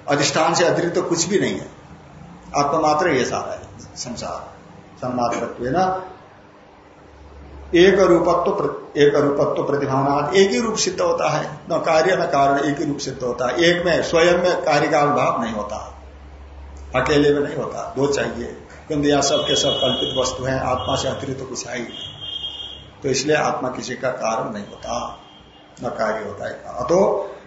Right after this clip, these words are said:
न तत्र कारणत्वं कार्यत्वं वा प्रतिपत्तिं शक्यम इति फलितमः", इसलिए तत्र माने आत्मा नहीं, उस आत्मा में कारणत्व या कार्यत्व का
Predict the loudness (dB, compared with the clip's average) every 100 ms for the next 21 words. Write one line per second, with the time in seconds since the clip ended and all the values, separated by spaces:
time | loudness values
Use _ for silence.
0 | -2 2 2 2 2 2 4 4 4 2
1 | 0 2 2 2 0 -2 -2 0 0 -4
2 | -6 -6 -6 -8 -8 -8 -8 -8 -8 -8
3 | -8 -6 -2 0 0 -4 -8 -4 2 2
4 | 2 -8 -18 -20 -2 2 2 2 2 2
5 | 2 2 2 2 2 0 0 0 0 0
6 | 2 4 4 2 -2 -12 -20 -20 -20 -16
7 | -16 -2 2 4 4 4 4 4 4 4
8 | 4 4 4 2 0 0